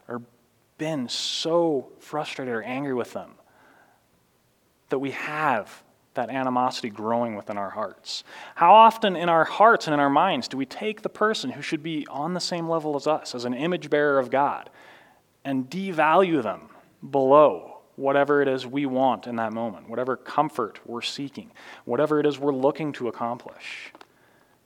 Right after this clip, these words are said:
How easy is it for us to take this most unique, most special, crowning aspect of God's creation and to put it down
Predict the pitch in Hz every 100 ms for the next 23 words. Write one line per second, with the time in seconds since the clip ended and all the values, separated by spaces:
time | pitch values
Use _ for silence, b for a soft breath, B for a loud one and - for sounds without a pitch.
0 | _ _ - 147 175 185 156 190 208 196
1 | 165 143 131 117 - 123 117 110 - -
2 | - 127 - - 156 160 - - - -
3 | b b b 135 135 - 131 143 147 165
4 | 147 - - 135 139 139 147 117 - -
5 | 120 131 143 - - 151 - 120 101 -
6 | - - 139 151 180 160 135 117 113 _
7 | _ _ - - - - 107 110 110 120
8 | 131 - - 123 139 - - _ b b
9 | b b b 135 - - 147 131 127 123
10 | 110 87 87